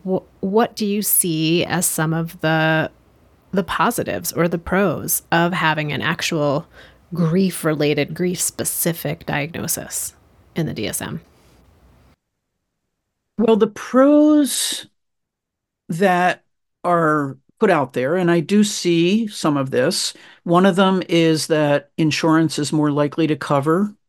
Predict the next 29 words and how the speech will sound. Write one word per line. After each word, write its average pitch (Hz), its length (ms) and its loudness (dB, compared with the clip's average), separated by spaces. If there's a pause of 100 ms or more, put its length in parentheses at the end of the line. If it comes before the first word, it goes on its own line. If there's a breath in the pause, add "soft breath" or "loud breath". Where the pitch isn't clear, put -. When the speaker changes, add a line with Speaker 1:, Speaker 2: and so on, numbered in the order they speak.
Speaker 2:
treatment. 160 580 -2 (1500)
So 143 480 0
if 147 260 -2
you 156 140 2
have 147 420 0
this 143 400 -2
diagnosis, 151 1200 0
your 139 320 0
insurance, 147 640 0
if 175 280 0
you 233 100 4
have 254 340 0
it, 101 300 -6
again, 143 480 2
and 131 220 0
who 175 160 4
doesn't 160 480 0
have 135 280 -4
it 135 200 -4
is 143 180 -2
more 139 180 2
marginalized 131 800 0
communities, 127 540 -2
people 135 260 -4
who 131 80 0
don't 123 300 -2
have 120 180 -6
access 131 640 -2
to 131 320 -4